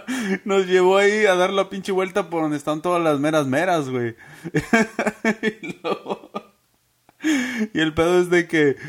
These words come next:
el pedo es de que íbamos así como manejando, güey, en una situación, en una, en una, en una, en this occasion, dude.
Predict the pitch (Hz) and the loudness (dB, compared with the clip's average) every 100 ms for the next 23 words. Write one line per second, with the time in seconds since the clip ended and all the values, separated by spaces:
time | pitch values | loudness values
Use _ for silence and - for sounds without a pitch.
0 | - - - - 160 165 185 185 190 185 | -18 -20 -16 -8 -4 2 2 4 0 2
1 | 180 165 131 160 175 196 180 165 147 165 | 4 4 0 -2 0 2 2 0 -2 -2
2 | 170 160 151 139 123 117 - - 135 135 | -2 0 2 2 2 0 -4 -6 -2 0
3 | 120 147 170 175 185 165 101 127 131 151 | 0 0 2 2 2 2 0 0 0 2
4 | 151 135 139 135 127 117 113 123 - 107 | 0 0 0 0 -2 -2 -4 -6 -6 -6
5 | 131 151 139 123 104 87 104 _ - 110 | -2 0 2 2 0 -4 -10 _ -12 -6
6 | 123 139 131 117 107 90 82 76 85 _ | -4 0 0 0 0 -2 -8 -16 -20 _
7 | - 117 143 143 156 165 156 113 107 107 | -12 -4 -2 -2 0 -2 -2 -2 -2 -2